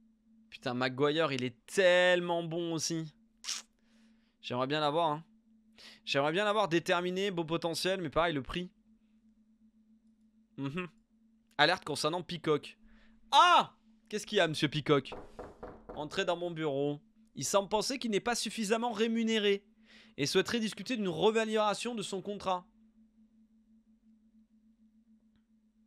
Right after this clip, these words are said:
Qu'est-ce qu'on fait, les gars ? Qu'est-ce qu'on fait ? Qu'est-ce qu'on fait ? Euh, alors, faut savoir que Cameron Peacock,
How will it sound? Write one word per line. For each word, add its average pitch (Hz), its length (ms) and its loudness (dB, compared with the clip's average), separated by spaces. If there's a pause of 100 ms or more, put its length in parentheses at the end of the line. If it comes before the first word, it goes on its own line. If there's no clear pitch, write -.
(320)
Qu'est-ce 143 160 -6
qu'on 139 140 -4
fait, 139 120 -2
les 135 100 -4
gars ? 120 200 -4 (2250)
Qu'est-ce 180 240 -2
qu'on 170 180 -2
fait ? 196 180 2
Qu'est-ce 170 240 -2
qu'on 151 140 -4
fait ? 135 640 0
Euh, 139 400 2
alors, 165 240 2
faut 147 120 -8
savoir 226 260 -2
que - 80 -4
Cameron 226 400 -2
Peacock, 190 640 -4